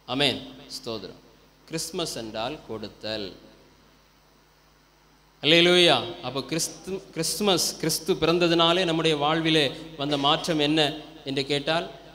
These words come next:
உங்களுடைய மனதிலே ஆயிரம் பதில்கள் இருக்கிறது, அதை நான் அறிகிறேன்.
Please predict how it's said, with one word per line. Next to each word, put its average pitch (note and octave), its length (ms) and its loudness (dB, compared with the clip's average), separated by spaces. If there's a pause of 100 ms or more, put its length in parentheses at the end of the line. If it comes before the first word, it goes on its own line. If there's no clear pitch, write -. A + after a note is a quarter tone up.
(300)
உங்களுடைய C3+ 640 -2
மனதிலே C#3+ 380 -2
ஆயிரம் D3 520 0 (460)
பதில்கள் F3 380 2
இருக்கிறது, E3 640 -2
அதை D3 200 -4
நான் C#3 200 -2
அறிகிறேன். F3 540 2